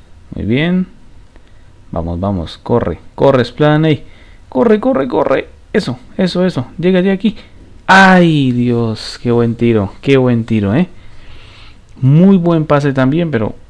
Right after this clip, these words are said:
me lo comí. Pero bueno, no importa. Entonces les comentaba eso, pues que, eh, básicamente estoy queriendo invertir lo que más pueda en el estadio para poder a-, ir avanzando en el juego, ¿no?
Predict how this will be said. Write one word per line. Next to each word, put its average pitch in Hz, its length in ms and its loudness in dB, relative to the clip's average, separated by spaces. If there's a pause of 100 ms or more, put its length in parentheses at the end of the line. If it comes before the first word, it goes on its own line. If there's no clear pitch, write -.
(140)
me 110 120 -4
lo 98 140 -4
comí. 92 240 -6
Pero 135 200 0
bueno, 98 180 0
no 107 40 0
importa. - 440 -6 (640)
Entonces 165 340 0
les 208 120 2
comentaba 165 500 0
eso, 143 160 -4
pues 120 180 -6
que, 117 380 -2
eh, 107 440 0
básicamente 131 880 0
estoy 120 340 -4
queriendo 117 460 -2
invertir 101 420 -2
lo 143 100 -2
que 120 80 -4
más 110 160 -6
pueda 117 220 0
en 110 80 0
el 104 140 -2
estadio 110 600 -4
para 87 340 -8
poder 107 320 -2
a-, - 140 -2
ir 120 160 2
avanzando 92 540 -4
en 80 60 -8
el 78 60 -10
juego, 80 320 -10
¿no? 147 160 -6